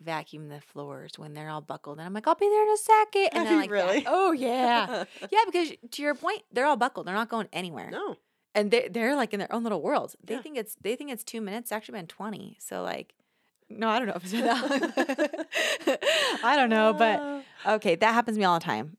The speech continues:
Speaker 1: I just don't have my keys.
Speaker 2: Okay, all right. Let's re-, let's reel it in a little bit. So many times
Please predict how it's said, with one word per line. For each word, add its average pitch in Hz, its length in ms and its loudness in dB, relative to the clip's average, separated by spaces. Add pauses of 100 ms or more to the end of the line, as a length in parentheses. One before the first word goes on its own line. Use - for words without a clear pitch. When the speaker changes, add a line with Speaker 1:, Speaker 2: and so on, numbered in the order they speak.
Speaker 1:
I 175 80 -2
just 175 140 -6
don't 175 100 -2
have 175 100 -2
my 139 140 0
keys. - 340 -8 (560)
Speaker 2:
Okay, 202 840 4
all 220 240 4
right. 135 300 0 (220)
Let's 220 360 -4
re-, 180 220 -2
let's 254 280 -4
reel 214 460 0
it 185 100 2
in 143 160 -2
a 131 100 -8
little 127 180 -10
bit. 117 300 -14 (680)
So 208 840 2
many 240 240 2
times 139 680 -8